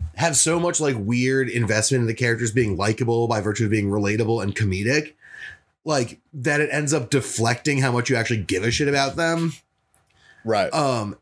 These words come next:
Speaker 1: and instead, so, so, like, Top Gun, from what I've seen and what I've heard, is just, like, plays everything a lot more sincere and a lot more earnestly. So it's a lot more, it's a lot easier to just be invested in it.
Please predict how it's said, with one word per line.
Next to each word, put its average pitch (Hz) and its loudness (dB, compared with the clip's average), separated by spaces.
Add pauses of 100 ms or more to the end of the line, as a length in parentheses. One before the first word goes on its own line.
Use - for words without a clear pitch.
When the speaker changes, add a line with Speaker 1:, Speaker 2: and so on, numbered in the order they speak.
Speaker 1:
and 139 0
instead, 156 0
so, 131 -2
so, 131 -2
like, 127 0
Top 143 0
Gun, 147 -4
from 131 0
what 127 2
I've 110 0
seen 127 2
and 123 2
what 101 0
I've 98 -6
heard, 165 0
is 123 0
just, 110 -2
like, 120 -2
plays 170 2
everything 143 0
a 139 2
lot 98 0
more 131 4
sincere 131 2
and 120 2
a 123 2
lot 117 0
more 107 0
earnestly. 107 0 (400)
So - -2
it's 143 0
a - 2
lot 156 0
more, 151 -4
it's 135 0
a - 4
lot 143 -2
easier 160 0
to 131 0
just 107 -4
be 127 2
invested 139 0
in 71 -6
it. 65 -10